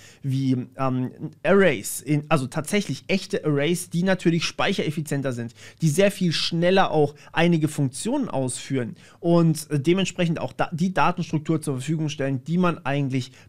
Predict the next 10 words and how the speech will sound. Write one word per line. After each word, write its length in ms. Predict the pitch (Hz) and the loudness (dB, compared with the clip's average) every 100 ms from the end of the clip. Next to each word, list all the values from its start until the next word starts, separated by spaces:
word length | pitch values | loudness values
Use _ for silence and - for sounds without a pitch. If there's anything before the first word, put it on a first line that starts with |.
| - | -4
brauchen 600 | 135 123 139 139 139 127 | -2 0 0 2 0 2
würde, 260 | 170 175 | 2 2
wenn 140 | 135 139 | 0 -2
man 160 | 143 - | -2 -2
eben 320 | 135 143 139 | -4 -2 -2
Data 340 | 135 135 143 | -4 -4 -4
Science 360 | 127 127 127 - | -4 -4 -4 -4
in 160 | 156 147 | -4 -4
Python 440 | - 110 120 135 | -4 -6 -4 -2
macht. 360 | 135 101 - | -2 -4 -8